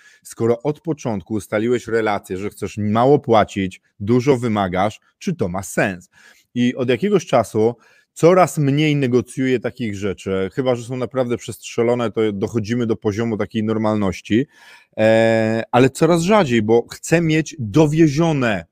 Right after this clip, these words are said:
bo zrozumiałem to, że w biznesie ważniejsze jest to, żeby coś było na czas i było dostarczone, niż żeby było naprawdę tanio. I jedną z przyczyn, że my pracowaliśmy z, z, z klientami, którzy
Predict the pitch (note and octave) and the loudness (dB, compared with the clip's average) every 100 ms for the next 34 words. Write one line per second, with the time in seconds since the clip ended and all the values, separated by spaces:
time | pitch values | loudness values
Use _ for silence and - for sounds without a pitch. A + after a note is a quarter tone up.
0 | - A2 C3+ C#3 C3 C3 C#3 D#3 C#3+ - | -8 -6 -2 -4 -4 -4 -2 -2 -4 0
1 | A#2 G#2+ G#2+ G2+ A2 A2+ A#2 D3 C#3 G2 | 0 0 -2 -6 -8 -12 -4 -2 -2 -6
2 | E2+ _ _ - _ _ _ _ A2 C3+ | -10 _ _ -20 _ _ _ _ 2 2
3 | B2+ B2+ F3 G#3+ - D#3+ C#3 A#2 - C#3+ | 4 2 4 4 4 6 6 4 0 0
4 | C#3 C3 - D3 C#3 C#3 B2+ B2 A#2 - | 0 -2 -2 -4 -2 -4 -2 -4 -8 -2
5 | C#3+ C3 - A2+ B2+ C3+ A#2+ B2 - A#2 | 0 -2 -8 -12 -2 -2 0 -4 -4 -4
6 | A2 - D3 B2 A2+ A2+ F#2+ B2+ A#2+ A#2 | -4 -4 -4 -4 -6 -8 -4 -4 -4 -4
7 | A#2+ A#2+ - A2+ G2+ G#2 - A2+ G2+ F2+ | -4 -4 -2 -2 -2 -4 0 0 0 -4
8 | - _ - _ - B2 B2 - _ A#2 | -12 _ -20 _ -10 -4 -4 -6 _ -4
9 | C3+ G#3 G3+ E3 - - D#3 D3 _ G2 | 2 2 2 0 2 2 0 -6 _ -10
10 | A2+ C3 F#3+ F#3+ C#3+ - B2 B2 C3+ C#3 | -6 0 -2 0 -4 -4 -2 0 0 -2
11 | A#2+ A2+ A#2+ C3+ A2+ C3+ A2+ - - D3 | -2 -2 -4 -8 -10 -10 -10 -10 0 4
12 | C3+ C#3+ F#3+ F3+ - D3 D3+ | 4 4 4 2 2 2 2